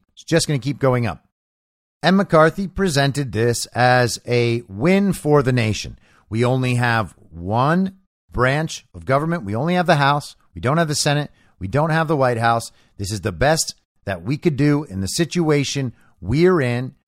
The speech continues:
We think it's a good deal. It raises the debt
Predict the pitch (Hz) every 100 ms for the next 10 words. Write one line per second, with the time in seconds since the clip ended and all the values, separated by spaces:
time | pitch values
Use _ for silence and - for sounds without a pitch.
0 | _ - 104 - 147 127 - 80 71 120
1 | 165 107 127 139 139 123 _ _ 107 107
2 | - _ _ _ _ _ _ - 117 151
3 | 170 151 170 170